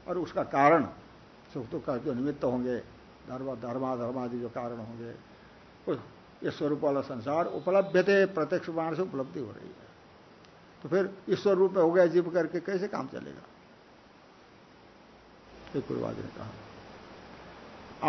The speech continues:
आदि शब्द उपात्तम अनुमान विरोधम आह, आगे प्रत्यक्षादि प्रमाण विरोधात कहा था, तो आदि से क्या लेना? आदि शब्द से गृहीत जो अनुमान प्रमाण का विरोध होगा,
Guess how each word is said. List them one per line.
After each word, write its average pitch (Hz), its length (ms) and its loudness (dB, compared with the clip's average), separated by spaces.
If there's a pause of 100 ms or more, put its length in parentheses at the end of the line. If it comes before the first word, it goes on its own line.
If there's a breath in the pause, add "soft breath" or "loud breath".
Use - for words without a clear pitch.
(120)
आदि 208 160 10
शब्द 233 260 10
उपात्तम 214 560 10
अनुमान 180 380 6
विरोधम 170 400 8
आह, 127 360 4
आगे 160 200 8 (1040)
प्रत्यक्षादि 202 760 10
प्रमाण 196 380 8
विरोधात 180 500 8
कहा 131 180 2
था, 104 240 -8 (960)
तो 160 60 -4
आदि 165 420 8
से 190 160 6
क्या 175 200 8
लेना? 160 200 6
आदि 156 280 4
शब्द 156 200 0
से 160 100 2
गृहीत 139 320 2
जो 185 100 4
अनुमान 180 520 4
प्रमाण 196 340 4
का 214 120 4
विरोध 185 300 4
होगा, 113 320 0